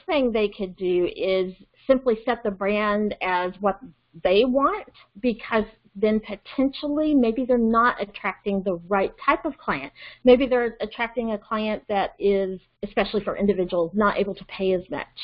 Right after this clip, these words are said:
and they need someone with, you know, a higher budget capability. Or maybe they do want to only focus on maybe a solo entrepreneur as a business, or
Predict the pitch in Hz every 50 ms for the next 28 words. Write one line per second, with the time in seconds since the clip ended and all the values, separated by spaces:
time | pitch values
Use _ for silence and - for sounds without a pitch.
0 | - - - 185 190 185 180 180 180 180 180 175 - 196 185 185 185 180 180 180
1 | 180 175 175 - - - - 190 208 202 185 185 185 175 180 196 202 214 214 208
2 | 220 214 214 - 247 240 - - - 175 170 - 160 160 151 147 147 - - 170
3 | - - - 202 208 214 214 214 226 220 226 226 220 214 208 214 254 285 254 247
4 | 220 - - - - 208 180 - 175 190 185 180 180 - 185 180 - 202 202 -
5 | 196 185 185 185 185 180 - _ 208 202 190 196 190 196 196 - 240 262 381 359
6 | 240 214 208 202 202 208 - 202 190 190 185 180 180 180 175 175 175 127 - -
7 | _ - 190 175 208 196 254 302 247 214 180 120 85 92 - - - - 185 185
8 | 180 175 175 170 170 175 175